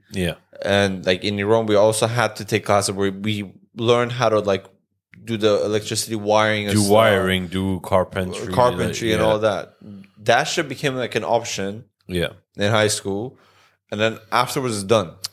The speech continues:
Speaker 1: No, but we had, like, remember that bullshit we had, uh, theory of knowledge?
Speaker 2: Oh, that was such
Speaker 1: That
Speaker 2: a
Speaker 1: cl-,
Speaker 2: cool
Speaker 1: like,
Speaker 2: that
Speaker 1: why is the sky blue?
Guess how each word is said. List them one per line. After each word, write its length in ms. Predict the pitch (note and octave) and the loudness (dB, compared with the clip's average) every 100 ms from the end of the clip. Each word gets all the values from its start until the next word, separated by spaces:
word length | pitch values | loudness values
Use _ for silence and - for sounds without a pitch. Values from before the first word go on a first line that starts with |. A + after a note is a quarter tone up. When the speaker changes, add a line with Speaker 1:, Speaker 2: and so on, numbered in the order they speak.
| _ | _
Speaker 1:
No, 80 | E3+ | -6
but 140 | D3+ | -2
we 80 | D3 | 2
had, 140 | C#3+ C#3+ | 2 4
like, 200 | B2 G#2 | 2 4
remember 320 | B2 C3+ C#3 | 2 4 4
that 300 | A#2+ G#2+ E2+ | 4 2 0
bullshit 420 | G#2 A2+ - G#2+ | 0 0 -2 -2
we 120 | G#2 | 0
had, 340 | F#2+ G#2 G2+ - | 4 4 2 -2
uh, 320 | F2 E2+ E2 | -4 -2 -4
theory 560 | - - G2+ G2 G2 | -4 -2 2 4 2
of 160 | F#2+ E2+ | 0 0
knowledge? 600 | F2 F2+ G#2 A#2 A#2+ - _ _ _ _ _ | 0 2 2 2 -2 -16 _ _ _ _ _
Speaker 2:
Oh, 160 | G2+ F2+ | -14 -14
that 160 | - | -14
was 80 | - | -14
such 180 | - - | -12 0
Speaker 1:
That 180 | G2+ G2 | 0 0
Speaker 2:
a 40 | |
Speaker 1:
cl-, 140 | A2+ - | -8 -10
Speaker 2:
cool 120 | A2+ | -2
Speaker 1:
like, 240 | G2+ F#2 - _ | -2 -2 -8 _
Speaker 2:
that 220 | - - A2 | -4 -4 2
Speaker 1:
why 220 | A#2+ E3+ | 4 4
is 160 | E3 C3 | 2 0
the 80 | C#3 | 2
sky 360 | - C#3+ C#3+ | 2 2 2
blue? 460 | A#2+ A#2 A#2+ F#2 | 0 0 0 0